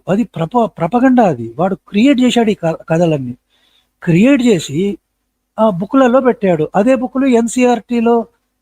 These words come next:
అన్ని ఎగ్జామ్లలో నడుస్తున్నాయి, స్కూల్ బుక్స్లో, కాలేజ్ బుక్స్లో, అన్నిట్లో పెట్టారు. ఇక్కడ చూడండి, "Aryan theory, race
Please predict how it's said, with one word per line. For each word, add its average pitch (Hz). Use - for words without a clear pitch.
అన్ని 233
ఎగ్జామ్లలో 226
నడుస్తున్నాయి, 185
స్కూల్ 233
బుక్స్లో, 196
కాలేజ్ 214
బుక్స్లో, 190
అన్నిట్లో 233
పెట్టారు. 135
ఇక్కడ 240
చూడండి, 139
"Aryan 262
theory, 233
race 202